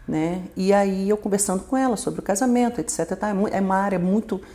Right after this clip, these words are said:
que eu trabalho bastante com mulheres especialmente. Eu falo assim, aí lá, "Ah, porque na minha infância, na minha adolescência", eu falei, Gente, olha,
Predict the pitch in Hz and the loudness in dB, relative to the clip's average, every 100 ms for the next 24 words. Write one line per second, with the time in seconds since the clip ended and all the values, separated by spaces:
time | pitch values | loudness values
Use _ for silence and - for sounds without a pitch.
0 | - - - 180 180 175 190 165 - 190 | -20 -10 -6 2 4 4 4 2 0 0
1 | 196 196 - 170 160 180 175 170 175 175 | 0 -2 -6 -2 0 0 -2 -4 -2 -2
2 | 170 170 202 208 - - - - - 208 | -2 0 0 0 -6 -18 -20 -18 -4 2
3 | 208 208 214 - 160 - 180 202 294 294 | 4 4 2 0 -2 -2 -2 0 0 0
4 | 294 - 233 220 214 214 214 - 214 214 | -2 0 0 2 0 0 -2 -2 -4 -2
5 | 202 202 190 185 170 202 208 - 190 190 | -4 -4 -2 -2 -2 -4 -4 -4 -4 -2
6 | 202 202 202 | -4 -4 -4